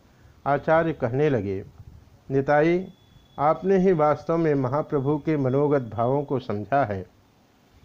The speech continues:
आप महाप्रभु के बाहरी प्राण हैं।" इस प्रकार नित्यानंद जी की स्तुति करके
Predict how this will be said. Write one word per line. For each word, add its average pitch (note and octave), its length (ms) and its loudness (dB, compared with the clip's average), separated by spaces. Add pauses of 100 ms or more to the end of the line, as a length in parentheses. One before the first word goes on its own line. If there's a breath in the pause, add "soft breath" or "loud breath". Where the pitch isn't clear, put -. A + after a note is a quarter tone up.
(160)
आप D#3 260 2
महाप्रभु E3 580 0
के E3 180 0
बाहरी C3 400 0
प्राण C3 400 -2
हैं।" G2+ 320 -10 (500)
इस E3+ 140 -2
प्रकार E3 360 0
नित्यानंद D3+ 580 0
जी C#3+ 100 -4
की C#3 180 -2
स्तुति C3+ 380 -6
करके D3+ 520 -2